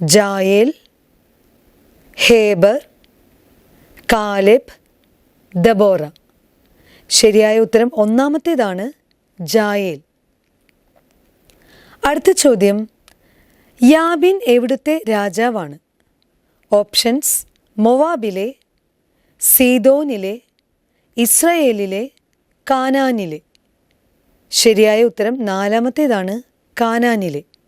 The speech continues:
അടുത്ത ചോദ്യം, കാനാൻ രാജാവായ യാബീൻ നിശേഷം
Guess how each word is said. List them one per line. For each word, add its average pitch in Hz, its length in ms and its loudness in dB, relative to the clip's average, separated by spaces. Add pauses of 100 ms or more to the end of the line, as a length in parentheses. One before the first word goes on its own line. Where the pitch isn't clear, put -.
(1400)
അടുത്ത 240 260 2 (120)
ചോദ്യം, 190 320 0 (1200)
കാനാൻ 339 460 0 (200)
രാജാവായ 247 720 0 (200)
യാബീൻ 190 460 -4 (840)
നിശേഷം 247 580 2